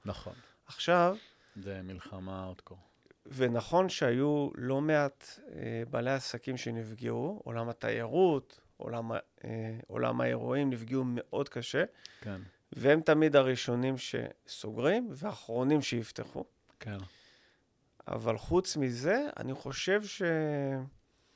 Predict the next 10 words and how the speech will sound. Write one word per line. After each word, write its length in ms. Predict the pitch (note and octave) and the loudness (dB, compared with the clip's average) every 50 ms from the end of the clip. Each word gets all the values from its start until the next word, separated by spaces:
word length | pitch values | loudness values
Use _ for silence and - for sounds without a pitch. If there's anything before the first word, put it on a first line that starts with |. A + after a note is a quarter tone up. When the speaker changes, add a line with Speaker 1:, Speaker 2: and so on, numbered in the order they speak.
| _ _ _ _ _ _ _ | _ _ _ _ _ _ _
Speaker 2:
שבכל... 1400 | - - - - B2+ B2 B2 - - - _ _ _ - - C#3+ B2+ - - - - F3 F3+ F#3 F3 E3+ D#3+ - - _ _ _ _ _ _ _ _ _ _ _ _ _ _ _ _ | -16 -10 -6 -4 -2 -2 -2 -2 -6 -8 _ _ _ -20 -6 -4 -4 -4 -4 0 4 4 6 6 4 2 -2 -4 -8 _ _ _ _ _ _ _ _ _ _ _ _ _ _ _ _
ש-, 160 | - - - _ _ _ _ _ | -20 -20 -20 _ _ _ _ _
שבכל 760 | - - - B2 A#2 B2+ - - - E3 F3 F3 D#3+ D#3 D3 - - _ _ _ _ _ _ _ _ _ _ _ - | -6 -4 -4 0 0 0 -2 2 4 4 4 4 4 0 -4 -8 -12 _ _ _ _ _ _ _ _ _ _ _ -6
אתגר, 580 | A#2+ A2+ - A#2+ A#2+ B2+ C3+ C3+ D3+ F3 F#3+ G#3+ | -6 -6 -8 -10 0 4 6 8 8 8 6 2
נקרא 340 | G#3 G3+ G3+ - F#3+ F#3+ F#3+ | 0 -4 -4 -2 0 0 2
לזה, 340 | F#3+ F#3+ F#3 F#3+ G3 G3 F3+ | 2 0 -2 0 0 -2 0
במילה 440 | D#3+ C#3+ D3 D3 D3 D3 D3 D3 | 2 0 2 2 2 4 4 4
מאוד 240 | D3 C#3+ C#3+ C#3+ C#3 | 4 4 2 2 2
מאוד 240 | D3 D3 C#3+ C#3 C#3+ | 2 0 2 2 2
עדינה, 400 | D3 C#3+ C#3+ C#3+ D3 D#3 E3+ | 2 2 0 0 0 0 0